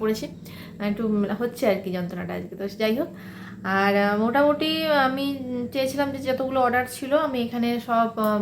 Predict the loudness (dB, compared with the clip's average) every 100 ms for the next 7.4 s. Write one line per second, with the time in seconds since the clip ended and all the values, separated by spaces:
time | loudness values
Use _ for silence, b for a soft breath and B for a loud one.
0 | 2 0 -2 -2 0 -2 0 0 2 2
1 | 2 2 0 -4 -4 -4 -2 -2 -2 -2
2 | -4 -2 -2 -2 -2 -2 -4 B B B
3 | B 0 2 2 0 -2 -4 0 0 2
4 | 0 0 -2 0 -2 0 0 0 -2 -4
5 | -2 0 -2 -4 -6 -8 -8 -6 -4 -2
6 | 0 -2 -2 -4 -4 -6 -20 -20 B B
7 | -12 -6 -4